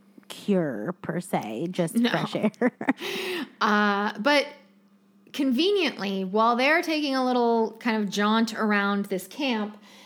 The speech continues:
Speaker 2: uh, Quang, who Jake doesn't know this yet, but Quang is one of his compatriots in this team we're about to be introduced to.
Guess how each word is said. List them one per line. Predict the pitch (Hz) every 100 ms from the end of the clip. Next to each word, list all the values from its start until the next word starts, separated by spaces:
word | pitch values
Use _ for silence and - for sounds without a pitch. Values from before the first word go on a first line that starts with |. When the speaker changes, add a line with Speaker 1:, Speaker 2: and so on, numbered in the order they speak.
| - - -
Speaker 2:
uh, | 220 208 202 196 -
Quang, | - - 277 302 339 285 220 214 240 311 - _ _ _ -
who | - 262 240 233 240 - - -
Jake | 196 285 370 -
doesn't | 311 262 220
know | 233 240
this | 240 202 190 190 - -
yet, | 214 202 160 - - - - - _
but | 220 220 -
Quang | - 294 302 330 320 -
is | - 240 240 240 240 226 226 -
one | 220 226 226
of | 214
his | 226 214
compatriots | 214 196 196 302 285 - 233 196 196 - - - - - - - _ _ _ _
in | 233 226
this | 208 214 - - -
team | - 254 226 202 185
we're | 185
about | 190 190 -
to |
be | 190 185
introduced | 180 180 175 170 -
to. | - 123